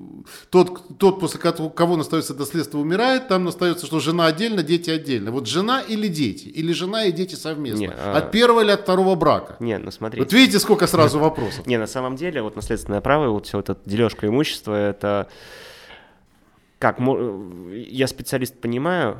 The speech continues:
Speaker 1: Мгм.
Speaker 2: но бывают такие вопросы, когда мы вот с коллегой сидим и такие: «Блин, а чё с-, а, а как это всё сделать? А, а, а что мы тут можем?»
Speaker 1: Хорошо,
Speaker 2: Вот,
Speaker 1: давайте,
Speaker 2: и
Speaker 1: давайте стандартную
Speaker 2: с-,
Speaker 1: ситуацию
Speaker 2: стандартная
Speaker 1: разберём.
Speaker 2: ситуация,
Speaker 1: Э,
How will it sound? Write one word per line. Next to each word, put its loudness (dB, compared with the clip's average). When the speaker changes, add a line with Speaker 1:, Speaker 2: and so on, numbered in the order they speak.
Speaker 1:
Мгм. -8
Speaker 2:
но 4
бывают 0
такие -4
вопросы, -4
когда -4
мы -6
вот -8
с -20
коллегой -2
сидим -6
и -16
такие: -20
«Блин, -10
а -16
чё -16
с-, -20
а, -12
а -14
как -8
это -12
всё -12
сделать? -8
А, -6
а, -2
а -2
что -6
мы -2
тут -10
можем?» -4
Speaker 1:
Хорошо, -2
Speaker 2:
Вот, -2
Speaker 1:
давайте, 2
Speaker 2:
и 4
Speaker 1:
давайте 2
стандартную -2
Speaker 2:
с-, -
Speaker 1:
ситуацию -6
Speaker 2:
стандартная 4
Speaker 1:
разберём. 4
Speaker 2:
ситуация, -4
Speaker 1:
Э, 4